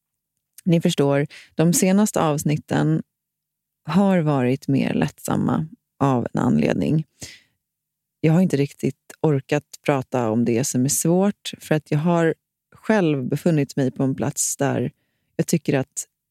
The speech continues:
sorgen har varit lite överväldigande, och jag har känt att jag har behövt få en paus från det. I alla fall i de här samtalen som jag har haft i podden. Jag har också känt att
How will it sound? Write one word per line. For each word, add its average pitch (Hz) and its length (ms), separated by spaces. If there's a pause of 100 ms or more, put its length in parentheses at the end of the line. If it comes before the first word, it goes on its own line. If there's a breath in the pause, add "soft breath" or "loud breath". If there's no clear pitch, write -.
(640)
sorgen 143 440
har 135 140
varit 120 280
lite - 220
överväldigande, - 840
och 165 140
jag 170 100
har 170 80
känt 135 300
att 139 120
jag 139 80
har 151 60
behövt 135 260
få 131 180
en 139 120
paus 151 300
från 123 180
det. - 200 (800 loud breath)
I 147 60
alla 151 120
fall 156 280
i 151 60
de 139 140
här 127 100
samtalen 135 640
som - 140
jag - 80
har - 40
haft - 260
i - 60
podden. - 480 (1120 loud breath)
Jag 175 140
har 180 80
också 180 300
känt 127 500
att - 420